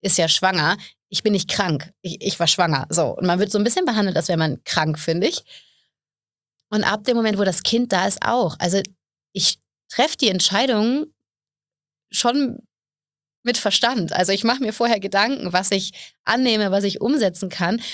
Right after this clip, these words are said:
und dass man da dann einfach den Frauen das auch zutraut, dass sie in der Lage sind, das selbstständig zu entscheiden und nicht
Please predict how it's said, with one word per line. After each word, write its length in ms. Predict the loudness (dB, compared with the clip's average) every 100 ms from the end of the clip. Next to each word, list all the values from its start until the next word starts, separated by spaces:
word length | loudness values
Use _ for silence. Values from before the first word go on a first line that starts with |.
| -12
und 80 | -4
dass 120 | 0
man 120 | 0 2
da 160 | 2
dann 160 | 2 2
einfach 260 | 0 -2
den 160 | -2 -2
Frauen 560 | -2 0 0 2 0 -4 -12 _ -4
das 100 | -2
auch 120 | 0
zutraut, 540 | 0 0 0 0 0 0
dass 120 | -2
sie 60 | 0
in 60 |
der 100 | 2
Lage 280 | 2 2 0
sind, 120 | 0
das 120 | 0
selbstständig 420 | 0 0 0 0 0
zu 80 |
entscheiden 580 | 0 0 0 0 -2 -4 -8 -20 _ _ _ -4
und 100 | 0
nicht 260 | 0 0